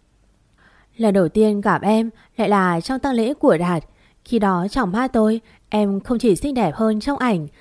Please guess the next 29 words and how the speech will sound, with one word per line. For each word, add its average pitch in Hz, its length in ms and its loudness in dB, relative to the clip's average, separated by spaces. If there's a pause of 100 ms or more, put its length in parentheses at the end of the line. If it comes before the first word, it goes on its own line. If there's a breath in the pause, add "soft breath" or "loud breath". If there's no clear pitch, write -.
(180 soft breath)
mà 226 80 -4
ở 185 180 0
em 220 300 0 (280 soft breath)
còn 196 280 0
có 202 120 -4
một 262 140 0
cảm 202 220 -2
giác 294 260 -6
gì 226 160 -2
đó 180 320 -4 (100)
làm 214 180 -2
người 180 140 0
khác 277 300 -6
rất 294 200 -2
muốn 208 220 2
che 247 220 -2
chở. 202 340 0 (680 soft breath)
Ánh 202 180 -2
mắt 226 120 -2
em 208 200 0
rất 302 280 -4
buồn, 185 300 4 (280 soft breath)
không 226 200 -4
biết 285 120 2
là 185 420 0
vì 202 120 2
em 208 160 0
khóc 320 240 -4
quá 208 180 -2